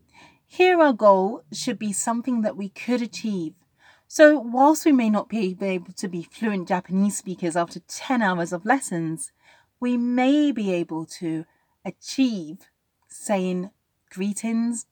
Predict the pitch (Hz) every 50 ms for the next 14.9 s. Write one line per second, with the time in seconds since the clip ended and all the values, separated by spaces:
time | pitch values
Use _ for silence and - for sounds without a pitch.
0 | _ _ 175 170 170 165 175 180 196 214 208 226 226 220 220 - - 185 190 -
1 | - 196 190 196 - - - 214 214 226 226 208 190 170 165 160 160 165 - -
2 | - 160 - _ 160 156 151 - - 160 147 160 170 214 202 - - - _ _
3 | _ _ _ _ _ _ _ _ _ _ _ _ _ _ _ _ _ _ _ _
4 | _ _ _ _ _ _ _ _ _ _ _ _ _ _ _ _ _ _ _ 262
5 | 254 262 294 302 311 277 220 190 180 165 147 101 - - - - - 214 208 190
6 | 165 160 185 - _ _ _ _ _ _ _ _ _ _ _ _ - _ _ _
7 | - 254 269 339 381 - - 330 262 254 247 - 226 214 - 202 190 196 190 190
8 | 190 - 185 - 165 170 175 - - 185 156 170 170 - - - 196 185 - 190
9 | 185 - - - 247 254 - _ 220 196 175 175 175 160 160 156 160 - - -
10 | - _ _ - 226 - 269 269 247 233 262 262 - - 294 277 269 269 277 277
11 | 262 - - - - - 254 220 196 175 170 170 - - - _ _ _ 226 208
12 | 196 214 226 220 214 - 226 226 233 254 262 - - - 277 269 262 - 254 214
13 | 185 175 - - 208 196 190 180 196 190 185 - 196 190 185 - _ - 285 330
14 | 330 - 226 190 175 - - - 165 165 - 175 165 160 160 160 - -